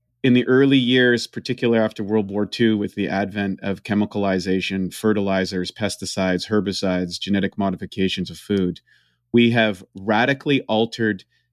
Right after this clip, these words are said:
the bacteria and biome so much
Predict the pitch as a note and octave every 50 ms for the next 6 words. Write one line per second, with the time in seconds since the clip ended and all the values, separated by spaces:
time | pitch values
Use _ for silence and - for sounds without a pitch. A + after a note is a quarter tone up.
0 | _ - - F#2 A2 G#2+ G#2 G2+ G2 - - _ _ _ _ _ _ _ - -
1 | - _ G#2 - - A#2 G#2+ G#2+ - - - A#2+ A#2 A#2 A#2 A2+ G#2+ - - G2
2 | F#2 F2 G2+ G#2 G#2 G2+ G2 F#2+ F#2+ - - - C#3+ D3+ D3 C3+ C3+ C3 G#2+ -
3 | - - -